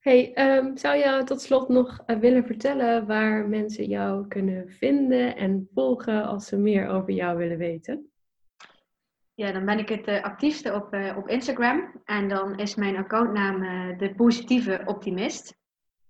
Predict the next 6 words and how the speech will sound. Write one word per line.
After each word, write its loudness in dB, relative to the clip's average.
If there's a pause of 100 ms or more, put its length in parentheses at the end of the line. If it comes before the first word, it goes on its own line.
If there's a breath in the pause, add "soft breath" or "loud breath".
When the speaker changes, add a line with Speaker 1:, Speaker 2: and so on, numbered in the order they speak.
(520 loud breath)
Speaker 2:
En, 0
Speaker 1:
Mooie 2
naam. 0
Speaker 2:
ehm, -4
<laughs> -12
ja. -12